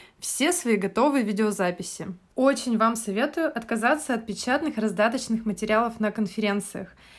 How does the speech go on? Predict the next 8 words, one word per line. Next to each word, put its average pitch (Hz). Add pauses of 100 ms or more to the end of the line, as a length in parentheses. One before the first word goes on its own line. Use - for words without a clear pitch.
(260)
Так 233
вы 330
принесёте 302
огромную 220
пользу 214
планете 214
и 220
себе. 180